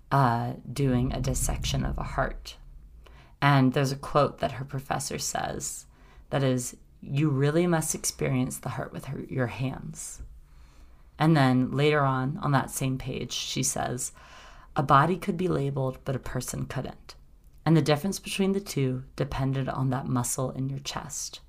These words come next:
that beloved organ, not sentient, not aware, not feeling, just pumping along, keeping you alive." And to me, this was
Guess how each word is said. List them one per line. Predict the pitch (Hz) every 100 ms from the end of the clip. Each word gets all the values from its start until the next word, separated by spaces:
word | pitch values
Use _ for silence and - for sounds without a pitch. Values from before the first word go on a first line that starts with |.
| - - - - - -
that | 151 151
beloved | 151 135 131 139 -
organ, | 151 143 143 - - - - - - - -
not | 151 151 196
sentient, | - 147 143 139 139 139 - - - - - - -
not | 139 139
aware, | 170 151 135 127 131 127 - - - - - -
not | 143 165
feeling, | - - 139 120 123 131 139 - - -
just | 143 -
pumping | - 151 151 165
along, | 156 143 135 135 139 - _
keeping | - 143 143 156
you | 143
alive." | 143 - - 151 143 - - - - - - - - - - -
And | 160 165
to | 160
me, | 170 185
this | 180 170
was | 180 160 151 - -